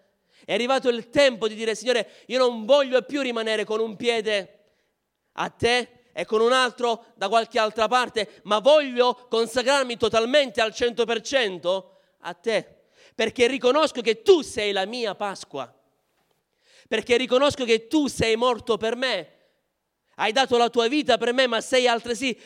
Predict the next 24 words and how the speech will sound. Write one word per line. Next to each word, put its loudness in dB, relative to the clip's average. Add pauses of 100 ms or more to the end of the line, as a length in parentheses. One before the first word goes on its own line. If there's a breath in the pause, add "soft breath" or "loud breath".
risorto 0
per -2
me, 0 (160 loud breath)
e -6
allora 0
io 0
voglio 0
onorarti -4 (260 soft breath)
nella -4
mia -4
vita." -10 (1900)
Io 0
voglio 4
celebrare -2
questa -6
Pasqua, -4
ma -4
non 2
una -4
volta -4
all'anno, -4
cari -6
nel -8
Signore, -12